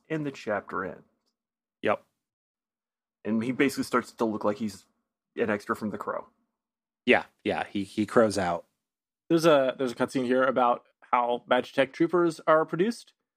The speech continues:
Speaker 3: and we see Arden being inaugurated as the Chancellor as a result of his contributions to the Empire. And this, he, he acts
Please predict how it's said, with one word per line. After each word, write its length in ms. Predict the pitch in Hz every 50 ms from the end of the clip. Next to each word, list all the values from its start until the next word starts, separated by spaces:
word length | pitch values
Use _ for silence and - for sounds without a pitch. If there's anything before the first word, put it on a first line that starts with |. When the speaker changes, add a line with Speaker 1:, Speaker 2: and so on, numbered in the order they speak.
| _ _ _ _ -
Speaker 3:
and 280 | 131 127 123 127 127 135
we 100 | 139 127
see 160 | - - 135
Arden 520 | 127 135 135 127 131 127 127 127 120 - - _
being 180 | - 135 127 127
inaugurated 560 | 127 127 127 127 123 120 131 123 123 120 117
as 140 | 117 110 -
the 80 | -
Chancellor 640 | - - - 170 175 156 - - 170 165 165 160 160
as 160 | 143 123 104
a 40 | 120
result 300 | 117 110 - 120 117 -
of 80 | - 110
his 100 | 113 -
contributions 640 | - 117 120 117 - 107 117 120 113 - 123 113 _
to 80 | _
the 120 | - 127 123
Empire. 500 | 123 123 - 120 123 120 120 120 117 - _ _ _ _ _ _ _ _ _ -
And 120 | 131 120 117
this, 380 | 123 123 117 - - - - _ _ _ _ _ _ _ _ _ _ -
he, 180 | 208 202 190
he 280 | 190 - - 165 165 170
acts 380 | 165 151 160 156 - - -